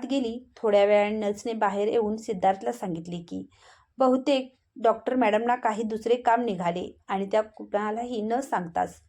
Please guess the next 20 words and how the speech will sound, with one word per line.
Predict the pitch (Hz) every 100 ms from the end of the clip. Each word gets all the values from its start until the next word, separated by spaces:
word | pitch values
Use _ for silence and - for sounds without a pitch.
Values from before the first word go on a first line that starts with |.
| -
निघून | 214 190 220 226
गेल्या | 214 226
गडबडीने. | 202 175 170 170 175 - - _ _ _ -
सिद्धार्थ | 220 180 180 190
म्हणाला, | 226 175 175 190 - _ _ _ -
"काही | 240 226 254 233
हरकत | - 190 190 214
नाही. | 196 170 180 - _ _ -
तुम्ही | 240 269
मला | 269 247
त्यांचे | 254 277 269 240
नाव | 233 196
सांगा. | 233 202 180 - - 226
मी | 226
उद्या | 220 214 226
स्वतः | 220 - 214 240
जाऊन | 233 226 240
त्यांचे | 233 208 220 226 -
आभार | 226 214 214
मानतो." | 247 185 170 190 185